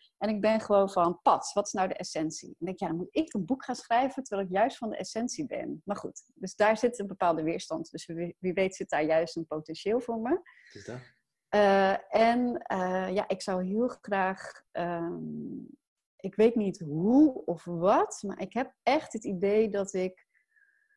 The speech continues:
Speaker 1: iets te brengen heb op dat vlak van seksualiteit.
Speaker 2: Ja.
Speaker 1: Maar dan echt op, op, niet op tantra, van nou kom, we gaan met z'n allen oefeningen doen en we
Speaker 2: Nee.
Speaker 1: gaan aan elkaar zitten en oefeningen doen. Maar echt op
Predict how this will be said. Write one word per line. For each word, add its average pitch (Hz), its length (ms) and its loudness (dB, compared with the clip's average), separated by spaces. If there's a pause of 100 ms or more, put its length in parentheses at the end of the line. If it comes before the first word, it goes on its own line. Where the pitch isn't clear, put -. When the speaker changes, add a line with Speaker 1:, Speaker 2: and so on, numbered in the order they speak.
(380)
Speaker 1:
iets 226 240 -4
te 175 160 -2
brengen 240 420 4
heb 220 200 0
op 202 220 -4
dat 202 220 -4
vlak 214 360 -2
van 180 400 0
seksualiteit. 196 960 -2
Speaker 2:
Ja. 190 40 -4
Speaker 1:
Maar 175 180 -2
dan 202 440 -4
echt - 500 -2
op, 220 340 0 (180)
op, 185 400 -2 (120)
niet 262 360 0
op 196 320 0 (600)
tantra, 185 580 4
van 185 180 -2
nou 160 160 0
kom, 185 180 0
we 170 80 -2
gaan 180 200 -4
met 175 160 -4
z'n - 60 -8
allen 175 300 -2
oefeningen 180 480 -4
doen 170 180 -2
en 160 100 -2
we 156 60 -4
Speaker 2:
Nee. 196 100 -6
Speaker 1:
gaan 170 300 -4
aan 165 140 -6
elkaar 180 320 0
zitten 180 340 -2
en 165 200 -4
oefeningen 247 440 -2
doen. 277 340 4
Maar - 180 -4
echt - 300 0
op 196 140 -4